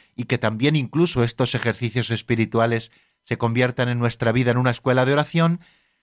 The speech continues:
Y ayer, eh, estuvimos reflexionando con San Ignacio de Loyola en el principio y fundamento. Estuvimos mirando los pilares, los fundamentos en los que descansa nuestra vida.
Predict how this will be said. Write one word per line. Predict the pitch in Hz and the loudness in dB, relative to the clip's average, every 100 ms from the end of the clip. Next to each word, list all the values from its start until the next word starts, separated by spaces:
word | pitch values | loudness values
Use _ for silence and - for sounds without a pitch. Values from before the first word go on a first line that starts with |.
| _ _ - | _ _ -2
Y | 117 | 0
ayer, | 113 139 151 151 - | 2 2 2 0 -6
eh, | 123 113 101 | -6 -4 -4
estuvimos | - 123 120 139 135 | -2 2 2 2 0
reflexionando | 127 - 117 - 123 123 170 175 - | -2 -2 -6 -2 -2 2 2 2 0
con | 120 | -4
San | - 120 | -2 -2
Ignacio | 110 110 123 - 139 | -2 0 -2 0 2
de | 135 | 4
Loyola | 131 135 143 147 156 | 4 4 4 2 0
en | 127 120 | 0 0
el | 120 | 0
principio | - 113 104 139 135 123 113 | 0 -2 -2 -2 0 2 0
y | |
fundamento. | 107 113 104 104 156 175 156 107 | 0 -2 0 2 2 0 0 -2
Estuvimos | - 123 139 165 165 - _ _ - | 0 0 2 2 0 -4 _ _ -2
mirando | 135 151 170 175 | 0 2 2 2
los | 139 127 120 - | 2 2 2 0
pilares, | - 117 123 107 104 - | 0 2 2 2 -2 -4
los | 117 110 | -6 -6
fundamentos | - 127 123 135 135 120 117 | -2 0 2 2 0 0 -2
en | 123 | 0
los | 117 113 | 0 0
que | 113 | 2
descansa | 110 - 120 113 113 | 0 0 -2 0 -2
nuestra | 110 104 - 104 | 0 -2 -2 0
vida. | 107 104 | 0 -2